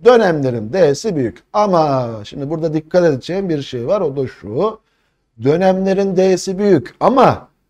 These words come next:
edebiyatların E'si küçük. Bak burada ne yapmışım? Servet-i Fünun dönemi demişim.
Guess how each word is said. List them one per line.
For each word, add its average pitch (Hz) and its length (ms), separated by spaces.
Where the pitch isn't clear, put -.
edebiyatların 147 720
E'si 165 280
küçük. - 360
Bak 120 220
burada 214 240
ne 269 60
yapmışım? 196 560
Servet-i 226 580
Fünun 190 320
dönemi 220 360
demişim. 214 480